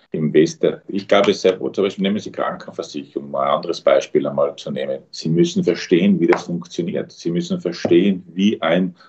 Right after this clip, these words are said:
Krankenhaus zum Beispiel funktioniert, wie die dortigen Geschäftsprozesse ablaufen, wie, äh, die ganzen, ähm, Prozesse oder Stati einer Krankheit in einem,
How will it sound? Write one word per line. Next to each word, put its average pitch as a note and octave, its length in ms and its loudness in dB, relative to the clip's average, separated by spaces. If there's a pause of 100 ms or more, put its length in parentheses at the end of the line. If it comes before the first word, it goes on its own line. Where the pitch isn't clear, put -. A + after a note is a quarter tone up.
Krankenhaus D#2 640 0
zum E2+ 240 -2
Beispiel E2 680 2
funktioniert, F2+ 1040 -2
wie G2+ 100 4
die F#2 140 2
dortigen F#2 420 2
Geschäftsprozesse E2+ 1000 0
ablaufen, D#2+ 720 0 (460)
wie, G2 580 2 (460)
äh, F2 340 4 (440)
die D#2 60 -8
ganzen, F2+ 920 0
ähm, D#2 460 -2 (560)
Prozesse F2 580 2
oder - 240 0 (320)
Stati F#2+ 720 0 (360)
einer E2 260 -4
Krankheit E2 680 0
in F#2 160 -4
einem, E2+ 400 -2